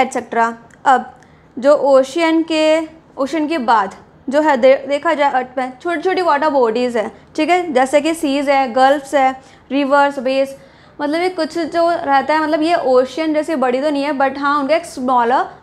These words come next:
part ज़रूर है। ठीक है, Earth also has a variety of landforms, Landforms की variety भी है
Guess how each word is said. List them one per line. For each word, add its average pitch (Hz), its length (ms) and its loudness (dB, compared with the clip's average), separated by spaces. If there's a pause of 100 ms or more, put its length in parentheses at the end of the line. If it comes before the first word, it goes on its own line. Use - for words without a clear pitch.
(120)
part 226 340 2
ज़रूर 208 300 -2
है। 185 240 -2 (100)
ठीक - 180 -4
है, 381 100 0 (1500)
Earth 349 240 4 (260)
also 294 360 4
has 330 200 2
a 359 80 0
variety 269 460 -2
of 339 220 0
landforms, 262 580 -2 (120)
Landforms 277 680 -4
की 320 100 -6
variety 277 500 0
भी 294 160 -4
है 294 60 2